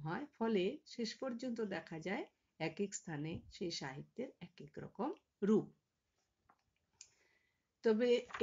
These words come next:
এই যে মৌখিক সাহিত্যের ধারার কথা আমরা বলছি, এই সাহিত্যগুলি কিন্তু পরবর্তী সময়ে যখন আধুনিক যুগে আমাদের দেশে ছাপাখানার প্রচলন হলো, নতুন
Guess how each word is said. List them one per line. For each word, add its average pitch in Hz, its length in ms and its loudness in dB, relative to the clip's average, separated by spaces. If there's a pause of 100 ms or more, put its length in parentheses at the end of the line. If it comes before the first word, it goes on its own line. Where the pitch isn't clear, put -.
এই 285 120 8 (100)
যে 302 80 6 (120)
মৌখিক 208 420 4 (120)
সাহিত্যের 190 500 0 (100)
ধারার 151 340 -2
কথা 180 280 -6
আমরা 180 180 -2 (160)
বলছি, 151 460 -4 (960)
এই 214 260 6 (600)
সাহিত্যগুলি 196 840 0 (100)
কিন্তু 143 360 -6 (680)
পরবর্তী 185 580 -2 (120)
সময়ে 160 380 -8 (140)
যখন 151 220 -10 (140)
আধুনিক 160 360 -6 (120)
যুগে 147 320 -4 (260)
আমাদের 147 300 -6 (100)
দেশে 143 200 -6 (100)
ছাপাখানার 185 720 -4
প্রচলন 147 500 -8 (100)
হলো, 135 260 -10 (840)
নতুন 196 380 6